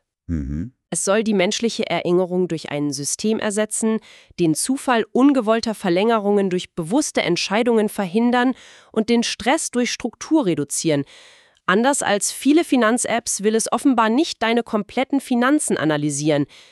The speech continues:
Speaker 2: Es konzentriert sich auf eine Aufgabe:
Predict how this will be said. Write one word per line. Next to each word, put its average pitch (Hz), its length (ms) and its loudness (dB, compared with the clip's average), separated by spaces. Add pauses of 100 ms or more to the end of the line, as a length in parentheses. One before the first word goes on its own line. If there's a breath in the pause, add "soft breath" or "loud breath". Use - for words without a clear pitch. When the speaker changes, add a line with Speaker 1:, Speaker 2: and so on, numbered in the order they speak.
(180 loud breath)
Speaker 2:
Es - 160 -2
konzentriert 233 540 0
sich 226 180 -2
auf 196 220 -2
eine 208 300 2
Aufgabe: 139 640 -2